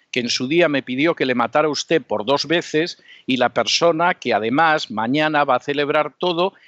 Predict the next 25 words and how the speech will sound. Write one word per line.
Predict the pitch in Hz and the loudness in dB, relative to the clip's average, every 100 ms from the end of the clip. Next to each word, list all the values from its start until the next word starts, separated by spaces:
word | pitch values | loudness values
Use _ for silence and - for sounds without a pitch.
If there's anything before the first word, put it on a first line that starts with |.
| - | -6
en | 120 127 | -4 -4
casa | - 147 - 151 | -2 -4 -2 -4
de | 101 | -4
la | 101 | -4
Caixa, | 127 107 - 87 | -4 -6 -8 -8
porque | 147 139 202 | -6 -4 -2
es | 185 202 | -2 -4
un | 190 - | -8 -6
traidor. | 143 98 87 95 87 - _ _ _ _ _ _ - | -6 -6 -8 -8 -8 -12 _ _ _ _ _ _ -6
Y | 147 | -2
esa | 185 202 | 0 -2
es | 180 | -2
la | 143 123 | -2 -2
pura | 165 170 147 | 0 0 0
realidad. | 156 165 196 269 170 - | -2 -4 0 0 0 -4
Y | |
entonces, | 139 233 226 214 | -4 -4 -2 -4
claro, | - 233 131 - | -2 0 0 0
es | 175 185 | -2 -2
muy | 190 185 | -6 -8
fácil | - 247 - 135 | 0 0 0 -6
en | 123 | -4
un | 156 190 | -2 -2
momento | 180 196 180 127 | -2 -4 -4 -4
determinado | 110 110 170 180 180 170 180 | -4 -2 -2 -2 0 0 0